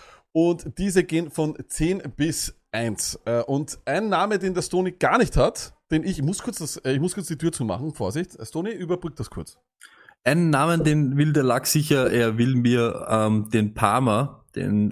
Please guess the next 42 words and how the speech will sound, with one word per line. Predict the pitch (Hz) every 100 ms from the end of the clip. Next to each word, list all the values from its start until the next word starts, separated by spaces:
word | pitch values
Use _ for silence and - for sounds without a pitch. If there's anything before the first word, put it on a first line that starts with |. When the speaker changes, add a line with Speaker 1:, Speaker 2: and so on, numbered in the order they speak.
| 110
Speaker 2:
Palmer | - 107 117 117
von | 113 107
den | 107 104
Chargers, | 117 120 131 107 - -
möchte | 107 107
er | 107 107
mir, | 117 117 110 - - - -
ähm, | 110 107 101 101
ja, | 120 135 -
oder | 104 107
uns | 127 147 151
verkaufen. | 123 - 107 107 170 175 -
Ist | 135 127 - 131
sicher | - 180
kein | 208 208
schlechter. | - 170 196 123 107
Ja, | 123 143 147
ich | 147 139
habe | 139
ihn | 147
eben | 143 143
nicht | 139 147
dabei. | 151 127 127 127 - _ _ _ _ -
Ähm, | 110 113 117 104 _ _
why, | 101 101 117 139 127 -
kann | 117 117
ich | 120
euch | 117
ganz | 120 117
ehrlich | 113 117 -
sagen, | 104 113 117 - _ _ _ _ _ _ _ -
ich | -
sehe | 127
ihn | 127
halt | 123 120
nicht | 120 127
unter | 113
die | 123
ersten | 120 110 117
zehn, | - 135 139 107 -
ja. | - 110 110 - _ -
Speaker 1:
Wen? | 143 143 -